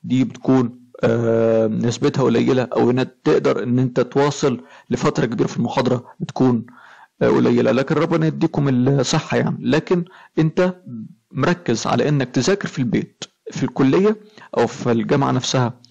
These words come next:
كمذاكرة، آه، معتمد على المذاكرة في البيت مش الكلية. تمام؟ معتمد على المجهود في البيت مش المجهود في الكلية نروح نكتب. تمام؟ لازم مجهود الكلية في التركيز في الكتابة، وحاول، وحاول.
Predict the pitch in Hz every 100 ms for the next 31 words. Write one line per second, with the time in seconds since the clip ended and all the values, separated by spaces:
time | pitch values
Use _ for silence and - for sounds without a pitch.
0 | - 120 107 127 117 - _ - - -
1 | _ - 123 120 123 185 190 151 131 123
2 | 120 151 151 120 156 - 123 110 156 196
3 | 147 135 - 135 117 117 - _ _ -
4 | 147 156 143 139 156 147 135 135 120 117
5 | 151 143 - 120 160 202 202 131 127 123
6 | 120 147 - - - 123 143 127 123 143
7 | - - - _ 127 156 196 - - -
8 | 160 160 151 135 131 151 135 123 120 131
9 | - 135 180 208 - - - 123 113 151
10 | 170 135 - - 139 143 139 131 _ -
11 | - - - - 151 117 92 - - _
12 | _ - - 123 117